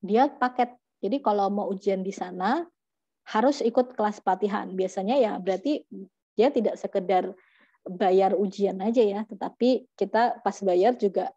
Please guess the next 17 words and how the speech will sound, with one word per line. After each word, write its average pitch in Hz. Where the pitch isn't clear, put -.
di 196
pembayaran 185
itu 262
termasuk 202
training 185
gitu. 185
Nah, 185
eh, 202
itu 294
gambaran 196
aja. 185
Jadi 214
ketika 311
ini 254
sudah 220
selesai, 233
Mas, -